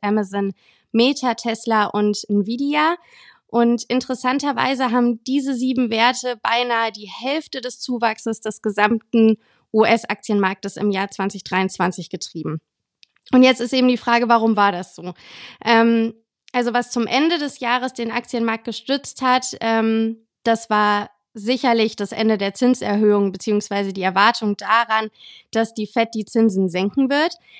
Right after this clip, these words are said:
Ähm, zum, zum anderen aber war es ein Trend,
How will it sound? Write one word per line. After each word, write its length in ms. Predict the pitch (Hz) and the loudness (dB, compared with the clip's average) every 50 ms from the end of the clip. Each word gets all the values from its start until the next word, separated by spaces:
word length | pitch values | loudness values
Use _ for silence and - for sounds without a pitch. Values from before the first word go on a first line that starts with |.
| - - _ - | -20 -16 _ 0
Ähm, 300 | 240 247 233 233 233 220 | 2 2 2 2 0 -2
zum, 260 | - - 240 226 220 - _ - 233 | -2 -2 -2 -2 -4 -8 _ -12 -8
zum 160 | - 233 220 | -6 -4 -2
anderen 440 | 220 240 285 302 311 269 285 285 254 | 0 2 2 2 2 2 0 0 0
aber 280 | - 240 240 240 233 | 0 2 2 2 2
war 140 | 226 226 233 | 2 0 0
es 100 | 247 - | -2 -2
ein 120 | 247 226 220 | -4 -4 -4
Trend, 520 | - - - 226 233 254 262 254 - - | -6 -6 -4 -2 -2 -2 -2 -4 -6 -10